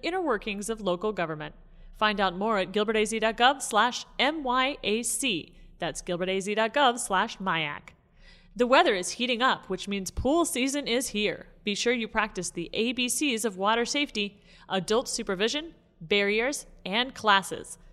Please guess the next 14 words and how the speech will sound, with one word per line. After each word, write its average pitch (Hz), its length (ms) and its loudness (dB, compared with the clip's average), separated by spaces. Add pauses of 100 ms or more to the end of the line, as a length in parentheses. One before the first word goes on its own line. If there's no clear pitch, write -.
(180)
Looking 269 280 2
for 240 120 -2
swim 254 260 -2
lessons? 285 460 0 (140)
Gilbert 254 280 4
Parks 262 260 0
and 247 80 -6
Recreation 220 500 0
swim 240 260 -4
lessons 240 380 -4
registration 285 600 0
is 185 200 -6
now 220 320 0
open. 226 320 0